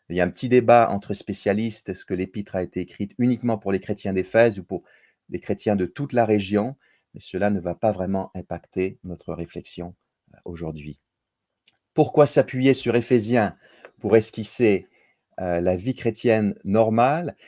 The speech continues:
Je pense que c'est particulièrement intéressant de le faire précisément parce que Paul ne répond pas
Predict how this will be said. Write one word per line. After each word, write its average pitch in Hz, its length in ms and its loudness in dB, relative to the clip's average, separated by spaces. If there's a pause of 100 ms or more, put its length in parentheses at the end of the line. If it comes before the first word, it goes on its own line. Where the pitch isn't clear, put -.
(140)
Je 98 140 -6
pense 117 260 -2
que - 100 -16
c'est 101 200 -6
particulièrement 107 1000 -2
intéressant 104 600 -2
de 98 80 0
le 95 120 -2
faire 135 400 -2
précisément 113 760 -2
parce - 320 -4
que 127 280 -2 (540)
Paul 135 220 4
ne 113 80 2
répond 107 340 0
pas 127 220 0